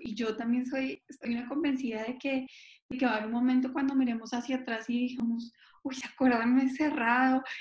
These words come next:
y <laughs> lo que uno pensaba, y cuando no podíamos salir, y cuando se acababa el papel higiénico en las tiendas.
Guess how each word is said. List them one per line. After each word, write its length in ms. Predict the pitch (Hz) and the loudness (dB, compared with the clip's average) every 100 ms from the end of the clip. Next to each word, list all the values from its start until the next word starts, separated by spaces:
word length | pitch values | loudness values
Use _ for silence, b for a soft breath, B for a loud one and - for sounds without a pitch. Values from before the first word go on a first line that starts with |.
| B | B
y 120 | 294 | 6
<laughs> 100 | - | 8
lo 160 | 277 262 | 6 6
que 140 | - | 8
uno 200 | 240 233 | 6 6
pensaba, 720 | 269 277 285 254 240 240 247 | 2 2 2 2 2 4 2
y 40 | 254 - | 0 2
cuando 180 | 262 247 | 4 4
no 140 | 233 | 2
podíamos 300 | 233 240 240 | 0 -2 -2
salir, 400 | - 277 254 262 - B B - | -4 -4 0 0 -2 B B -10
y 120 | - | 0
cuando 260 | 262 254 | 6 8
se 100 | 254 | 8
acababa 320 | 269 285 240 220 | 4 4 2 2
el 80 | |
papel 340 | 269 269 262 254 | 0 2 4 4
higiénico 560 | 247 269 254 247 247 | 4 6 4 4 -2
en 80 | - - | -6 -4
las 200 | 339 - | -4 -2
tiendas. 520 | 247 254 269 262 269 | 4 6 8 6 4